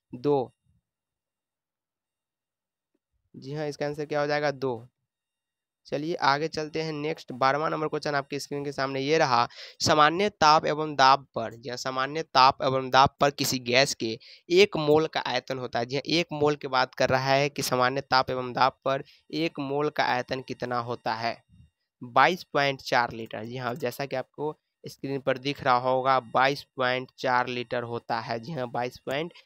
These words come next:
चार लीटर बहुत ज़्यादा इंपॉर्टेंट ये क्वेश्चन था। चलिए, आगे चलते हैं। नेक्स्ट क्वेश्चन आपके स्क्रीन के सामने ये रहा कि मोललता, जी हाँ, मोलरता के व्यक्त किया जाता है। जी हाँ, आपको यहाँ पर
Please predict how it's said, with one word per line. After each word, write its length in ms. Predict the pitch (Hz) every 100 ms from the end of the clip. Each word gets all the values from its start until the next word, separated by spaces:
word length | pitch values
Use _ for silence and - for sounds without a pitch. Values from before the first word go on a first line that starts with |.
| _ -
चार 140 | 131
लीटर 200 | 127 131
बहुत 500 | 123 123 135 143 123
ज़्यादा 320 | 123 123 135
इंपॉर्टेंट 560 | 135 127 131 127 131 131
ये 60 |
क्वेश्चन 380 | 127 131 - 131
था। 260 | - 127 131 - 381 403
चलिए, 240 | 143 156 170 123
आगे 360 | 123 131 165
चलते 380 | 165 147 143 156
हैं। 320 | 147 151 156
नेक्स्ट 540 | 147 127 143 160 - -
क्वेश्चन 280 | 139 139
आपके 300 | 135 131 135
स्क्रीन 340 | 131 - 139 135
के 100 | 135
सामने 600 | - 127 131 135 139 139 _ _ -
ये 240 | 123 135 151
रहा 360 | 123 117 123 - _ -
कि 60 |
मोललता, 880 | 156 151 156 156 156 156 185 196 - _ _ -
जी 440 | - - - 139
हाँ, 100 | 170
मोलरता 640 | 123 143 151 151 - - 226
के 300 | - 185 180 139 - _ -
व्यक्त 380 | 127 131 170 _ -
किया 140 | 165
जाता 260 | 156 139 147
है। 100 | 123
जी 100 | 156
हाँ, 120 | 151
आपको 220 | 143 175
यहाँ 120 | 165
पर 120 | 170